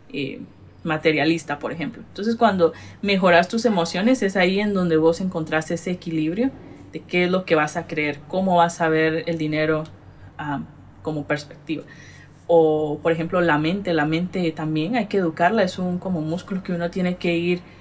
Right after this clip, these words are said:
tratando de, de mejorar para que al final no te juegue chueco. Entonces, a eso voy. Yo también me pongo en, en, en emociones. A veces siento que nosotros necesitamos este pequeño drama en nuestra vida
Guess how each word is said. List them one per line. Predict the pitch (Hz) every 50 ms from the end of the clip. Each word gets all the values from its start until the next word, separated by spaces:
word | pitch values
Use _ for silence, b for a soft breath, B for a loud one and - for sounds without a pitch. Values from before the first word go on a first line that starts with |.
| B B B B B B -
tratando | - 175 165 156 156 - 156 165 170 170 175 180 175
de, | 175 170 160 151 147 143 143 156 - - - - 185
de | 175 175
mejorar | 170 170 165 - - 160 151 151 151 175 214 -
para | - 190 175 170 165 -
que | - 165
al | 160 156
final | - 165 160 156 156 165 185
no | 190 175
te | 180 175 170
juegue | 175 170 165 160
chueco. | 160 - 269 311 311 302
Entonces, | 254 233 233 254 254 247 285 277 269 - B B B B B B B B -
a | 185 190
eso | 202 202 240 220
voy. | 226 208 208
Yo | 240 254
también | - 330 311 302 302 311
me | 311 294
pongo | 269 254 240 247 262 277
en, | 285 277 -
en, | 220 214 208 202 196 190 185 180 175 180 -
en | 196 208
emociones. | 214 208 196 175 175 - - 180 202 247 277 269
A | 208
veces | 196 202 247 233
siento | - 233 233 233 262 247
que | 247 240
nosotros | 190 190 196 - 226
necesitamos | 233 226 220 - 190 180 165 - 170 175 190 202 -
este | 208 202 - 208 202
pequeño | - 170 - 175 175 185 190 180
drama | 175 165 170 175 185 196 214 208
en | 208
nuestra | 196 180 180 - - 160 156
vida | 160 175 220 285 302